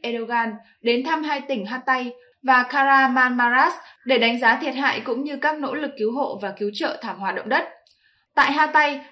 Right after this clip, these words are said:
Tổng thống Thổ Nhĩ Kỳ đã gặp gỡ các đội cứu hộ quốc tế, trong đó có đoàn cứu hộ cứu nạn của Quân đội Nhân dân Việt Nam. Tổng thống trực tiếp cảm ơn lực lượng cứu hộ, cứu nạn Việt Nam và các nước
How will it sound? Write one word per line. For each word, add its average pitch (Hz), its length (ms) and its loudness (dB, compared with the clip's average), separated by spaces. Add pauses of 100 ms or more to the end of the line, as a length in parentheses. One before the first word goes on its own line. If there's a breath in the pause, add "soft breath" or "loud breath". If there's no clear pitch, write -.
(120)
Tổng 233 200 2
thống 233 200 -2
Thổ 311 120 -4
Nhĩ 214 160 -4
Kỳ 254 220 -4
đã 196 120 -2
gặp 269 200 -2
gỡ 233 140 -4
các 320 180 -4
đội 220 180 0
cứu 233 140 -4
hộ 262 140 -6
quốc 330 220 -10
tế, 214 320 -2 (160 loud breath)
trong 320 220 -4
đó 214 220 4
có 214 100 -2
đoàn 226 280 -2
cứu 220 140 -2
hộ 254 220 -6
cứu 214 100 -6
nạn 247 300 -2
của 190 120 -8
Quân 226 120 -6
đội 233 140 -2
Nhân 233 160 -8
dân 226 180 -6
Việt 202 140 -6
Nam. 226 280 0 (460 soft breath)
Tổng 254 180 2
thống 226 200 -2
trực - 200 -8
tiếp 339 200 -4
cảm 226 180 0
ơn 240 280 -2
lực 214 120 -4
lượng 202 220 -2
cứu 214 120 -2
hộ, 262 300 -2
cứu 214 100 -2
nạn 220 240 -4
Việt 202 140 -6
Nam 233 240 -2 (240 loud breath)
và 262 220 2
các 330 120 -2
nước 349 200 -4